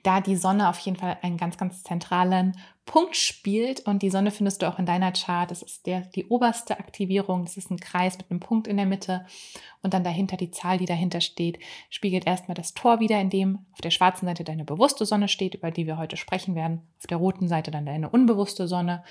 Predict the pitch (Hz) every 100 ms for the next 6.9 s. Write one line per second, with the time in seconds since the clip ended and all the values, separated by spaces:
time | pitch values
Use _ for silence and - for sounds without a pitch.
0 | - - - - 185 180 170 175 170 170
1 | 165 - - 170 - 202 - 240 240 233
2 | 233 - 185 180 175 175 170 165 170 180
3 | 175 175 170 - 170 170 170 170 180 175
4 | - - - - - - 170 233 240 226
5 | 202 196 190 190 185 180 175 180 180 175
6 | 196 202 202 180 180 185 208 226 233